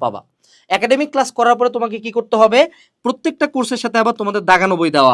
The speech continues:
আছে, তোমাকে দাগানো বইটা দেখে তোমার মূল বইতে দাগাইতে হবে এবং পড়তে হবে, ঠিক আছে? এর পরবর্তী তোমাকে কি করতে হবে? এই যে তোমাদের একটা কিন্তু হিউম্যানিটিসের সাজেশন আলাদা করে অ্যাড করা আছে প্রত্যেকটাতে, তোমাদের আলিমের বাইরের যে সাবজেক্টগুলো, গ্রুপ সাবজেক্ট,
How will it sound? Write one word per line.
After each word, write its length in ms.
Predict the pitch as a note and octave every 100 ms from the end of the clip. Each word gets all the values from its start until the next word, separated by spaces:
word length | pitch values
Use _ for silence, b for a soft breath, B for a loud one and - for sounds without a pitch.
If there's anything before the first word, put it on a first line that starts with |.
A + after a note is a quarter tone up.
| A#2
আছে, 160 | - F#2 _ _ -
তোমাকে 260 | G#3 G3+ A3+ G3
দাগানো 280 | F#3+ A3+ G#3+
বইটা 260 | A3+ A#3+ D4 F4 _ _ _ _ _ _ _ -
দেখে 300 | B3 C4+ D#4+ -
তোমার 160 | B3 A3+
মূল 120 | A3+ A3+
বইতে 160 | A#3 G#3+
দাগাইতে 260 | G3+ G#3+ G#3+
হবে 100 | G#3 G3+
এবং 100 | F3
পড়তে 200 | D#3+ - A#2
হবে, 140 | F#2+ - _ _ _ -
ঠিক 100 | A3 C4
আছে? 120 | D4 - _ _ -
এর 140 | B3+ D#4+ D4
পরবর্তী 280 | C#4 A3 A3
তোমাকে 180 | A#3+ A3+ G#3+
কি 60 | A3
করতে 160 | A#3 G#3
হবে? 160 | G3 A3+ F4+ _ b b -
এই 60 | C4
যে 60 | D4+ D4+
তোমাদের 300 | A#3+ B3 C#4 A3+ -
একটা 140 | F#3 G#3 G#3+
কিন্তু 180 | G#3+ D#4+ -
হিউম্যানিটিসের 580 | A3+ B3+ C#4 C#4 C#4 C4
সাজেশন 300 | D4+ G3+ A3 F#3
আলাদা 200 | F#3 F3+ F3+
করে 100 | F3+
অ্যাড 160 | E3 D#3+ D3+
করা 140 | C3 A2+
আছে 140 | - _ _ _ -
প্রত্যেকটাতে, 440 | A3+ A3 F3+ C#3+ C#3
তোমাদের 260 | G#3+ A#3+ B3+ F#3+
আলিমের 320 | A3 A#3+ A#3 G3
বাইরের 280 | A3 C4 F#3+
যে 60 | G3 F#3+
সাবজেক্টগুলো, 400 | D#3 D3 B2+ B2+
গ্রুপ 140 | C#3+ C3+
সাবজেক্ট, 260 | B2 G#2+